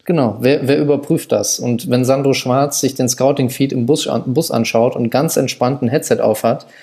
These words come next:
und dann, äh, mit, mit Turk neunzig Minuten in Kontakt steht,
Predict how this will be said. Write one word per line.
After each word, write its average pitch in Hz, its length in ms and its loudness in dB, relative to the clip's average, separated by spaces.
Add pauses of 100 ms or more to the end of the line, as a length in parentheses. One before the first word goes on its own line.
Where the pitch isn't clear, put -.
(280)
und 127 180 -2
dann, 127 240 0
äh, 123 120 2
mit, 120 280 0
mit 120 160 0
Turk 151 320 2
neunzig 143 320 0
Minuten 139 240 0
in 131 80 -4
Kontakt 135 380 -4
steht, 127 420 -2